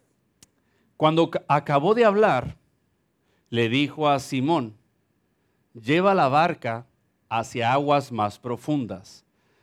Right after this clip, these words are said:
y echen allí las redes." Hasta ahí vamos a leer. Literalmente, el Señor Jesús quería llevar a Pedro a aguas más profundas.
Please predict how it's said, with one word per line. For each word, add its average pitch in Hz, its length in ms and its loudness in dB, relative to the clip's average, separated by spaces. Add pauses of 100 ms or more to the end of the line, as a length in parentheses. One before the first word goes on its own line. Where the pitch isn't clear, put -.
(160)
y 127 240 -10
echen 160 680 -4 (100)
allí 139 640 -6 (300)
las 107 220 -4
redes." 104 320 -4
Hasta 110 240 -8
ahí 113 100 -8
vamos 113 320 -10
a 101 60 -16
leer. 95 240 -20 (1500)
Literalmente, 185 920 0
el 139 80 0
Señor 170 260 -4
Jesús 185 340 -6
quería 165 360 -4
llevar 147 360 -2
a 151 140 -4
Pedro 139 400 -2 (220)
a 110 240 0
aguas 156 320 -2
más 113 240 -6
profundas. 95 720 -16